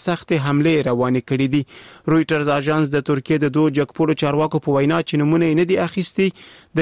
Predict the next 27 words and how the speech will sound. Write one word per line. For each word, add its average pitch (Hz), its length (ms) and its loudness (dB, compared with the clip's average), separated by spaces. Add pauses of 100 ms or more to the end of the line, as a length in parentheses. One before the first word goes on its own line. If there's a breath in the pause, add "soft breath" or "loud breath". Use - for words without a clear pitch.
چهارشنبې 196 540 0
په 165 100 0
ورځ 170 240 0
خبر 165 280 -2
ورکړ 165 340 -2
چې 175 160 0
د - 20 2 (140)
طالبانو 143 420 0
د 143 140 0
پرمختګونو 135 580 0 (100)
سربیره 180 480 0 (520 loud breath)
انقره 185 340 0 (100)
د 190 40 2 (120)
کابل 165 260 0 (100)
د 170 120 0
هوایي 156 340 2
ډګر 175 300 0
د - 20 -2 (120)
چارو 170 300 0
د - 20 2 (100)
سمبالولو 139 580 0 (100)
لپاره 170 320 -2 (120)
په 147 40 0 (100)
خبرو 135 340 0 (300)
بوخته 127 360 -4
ده. 135 60 0 (480 loud breath)
طالبانو 143 400 0